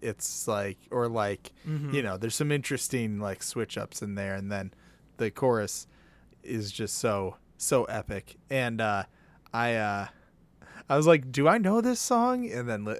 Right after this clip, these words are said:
Speaker 1: hear it. Oh yeah, I've heard this a million times. It's been in so many things too.
Speaker 2: Yeah, I know. It, it's, I would almost go to say it's overplayed, but I never get sick of hearing it, so probably
Speaker 1: Yeah.
Speaker 2: isn't.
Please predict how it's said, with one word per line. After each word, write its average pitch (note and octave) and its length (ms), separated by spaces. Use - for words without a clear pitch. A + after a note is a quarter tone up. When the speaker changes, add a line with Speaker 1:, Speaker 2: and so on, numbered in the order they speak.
Speaker 1:
hear A2 240
it. G#2 160
Oh G#3+ 220
yeah, F3 300
I've B2 200
heard A#2+ 200
this A2+ 280
a C3+ 60
million A#2+ 460
times. G2+ 360
It's A2 160
been G#2+ 160
in G2+ 100
so G#2+ 180
many G2 200
things G#2+ 340
too. A2 240
Speaker 2:
Yeah, C3 340
I B2 140
know. B2 200
It, D3+ 240
it's, - 400
I F3 160
would F3 240
almost E3+ 360
go C#3+ 120
to C3+ 80
say A#2+ 200
it's G#2+ 160
overplayed, A#2+ 680
but A#2 120
I A#2 80
never A#2+ 260
get A#2+ 140
sick - 160
of A2+ 60
hearing C3+ 360
it, G#3 200
so B2 260
probably B2 280
Speaker 1:
Yeah. D3 200
Speaker 2:
isn't. - 600